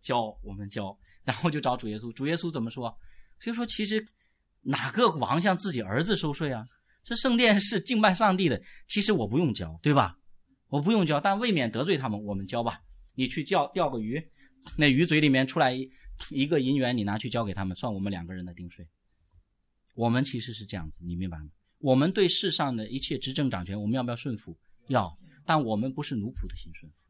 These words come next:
我们是自由的心，因为全地都是基督的，全地都是基督的。那回到我们刚才讲的，除了那两件最重要的事情，我们绝不能妥协，因信称义，不在律法之下，乃在恩典之下。这些其他的事情，你都是自由而行，你自己做决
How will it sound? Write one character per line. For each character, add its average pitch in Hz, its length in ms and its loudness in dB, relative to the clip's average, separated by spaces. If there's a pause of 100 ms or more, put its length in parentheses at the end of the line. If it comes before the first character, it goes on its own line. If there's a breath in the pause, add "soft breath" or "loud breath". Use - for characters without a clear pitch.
我 120 120 -12
们 165 100 -8
是 175 120 -10
自 - 180 -10
由 95 140 -10
的 87 80 -16
心， - 200 -12 (300 soft breath)
因 180 120 2
为 202 80 2
全 139 240 -2
地 160 140 -4
都 151 100 -6
是 139 120 -12
基 - 140 -12
督 156 180 -10
的， - 120 -12 (720)
全 143 220 0
地 196 100 -2
都 160 120 -2
是 151 80 -8
基 - 160 -10
督 135 140 -10
的。 95 120 -12 (220 soft breath)
那 - 80 4
回 165 180 4
到 202 120 10
我 151 60 4
们 151 100 2
刚 160 120 2
才 165 40 0
讲 117 180 -4
的， 110 60 -6
除 - 200 -4
了 214 100 2
那 196 180 2
两 117 200 -2
件 160 180 0
最 226 140 0
重 220 140 0
要 196 160 8
的 147 80 2
事 175 100 -2
情， 123 200 -4 (240 loud breath)
我 147 120 0
们 160 200 4
绝 147 220 4
不 208 120 6
能 160 160 8
妥 107 200 -6
协， 120 160 -2
因 214 200 4
信 185 180 4
称 160 240 2
义， 165 200 -2 (240 soft breath)
不 240 100 2
在 226 160 12
律 196 140 4
法 131 160 0
之 127 100 -4
下， 156 140 2
乃 107 160 4
在 127 120 2
恩 143 140 2
典 110 160 -2
之 92 80 -12
下。 107 220 -6 (260 soft breath)
这 226 240 6
些 165 160 0
其 160 220 -2
他 175 160 -2
的 160 80 -4
事 143 140 -8
情， 113 160 -8
你 92 100 -10
都 135 100 -8
是 123 120 -12
自 - 140 -14
由 87 100 -12
而 80 100 -20
行， - 200 -16 (300)
你 110 80 -10
自 202 160 -8
己 123 100 -10
做 92 140 -12
决 80 160 -16